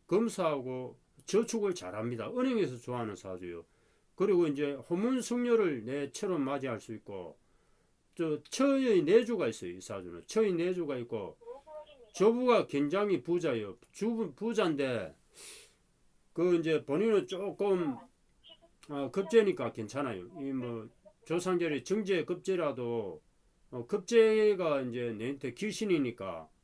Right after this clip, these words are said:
오히려 정제가 안 좋아요. 재성과 간성이 안 좋고, 어, 이 사주는 그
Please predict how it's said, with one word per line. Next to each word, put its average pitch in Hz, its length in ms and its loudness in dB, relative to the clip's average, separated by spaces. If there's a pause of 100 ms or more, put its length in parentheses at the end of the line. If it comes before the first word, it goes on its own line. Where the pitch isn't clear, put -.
(460)
오히려 185 340 2
정제가 139 1300 0 (460)
안 160 180 -2
좋아요. 95 440 -2 (260)
재성과 151 540 -2
간성이 123 400 -6
안 117 180 -6
좋고, 92 460 -12 (1000)
어, 139 260 -4
이 202 40 -10
사주는 160 600 -4
그 117 580 -6